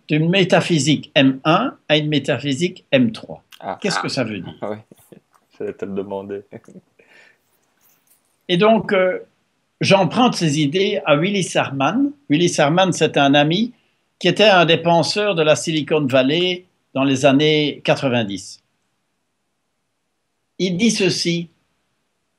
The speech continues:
Speaker 1: la Renaissance, c'était quoi ? C'est une nouvelle vision du monde et un nouvel outil. Nouvelle vision du monde,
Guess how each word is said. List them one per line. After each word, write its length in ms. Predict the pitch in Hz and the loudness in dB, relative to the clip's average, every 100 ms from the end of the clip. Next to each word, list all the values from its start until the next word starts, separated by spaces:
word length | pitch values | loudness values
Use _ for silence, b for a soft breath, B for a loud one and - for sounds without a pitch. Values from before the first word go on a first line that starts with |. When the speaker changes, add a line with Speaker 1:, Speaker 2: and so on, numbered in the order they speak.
| _ _ _ _ _ _ | _ _ _ _ _ _
Speaker 1:
la 140 | 185 214 | 0 4
Renaissance, 880 | 226 208 - 220 233 277 262 - - | 4 2 2 -2 0 0 -2 -4 -8
c'était 360 | - 175 170 | -4 -2 -2
quoi ? 340 | - 147 113 _ _ _ _ _ _ | -2 -2 -2 _ _ _ _ _ _
C'est 160 | - 185 | 0 2
une 120 | 196 | 4
nouvelle 340 | 240 240 254 | 6 6 4
vision 360 | 190 175 190 170 | 2 0 0 0
du 140 | 160 | 0
monde 360 | 170 220 269 240 | 0 2 2 2
et 100 | 202 | 2
un 80 | 196 | 2
nouvel 340 | 196 202 214 | 2 2 2
outil. 340 | 185 - 135 - _ _ _ _ _ - | 2 -2 -6 -8 _ _ _ _ _ -4
Nouvelle 300 | 196 220 214 | 2 4 4
vision 380 | 175 170 180 160 | 2 2 2 2
du 100 | 151 | 2
monde, 420 | 170 247 277 | 4 4 4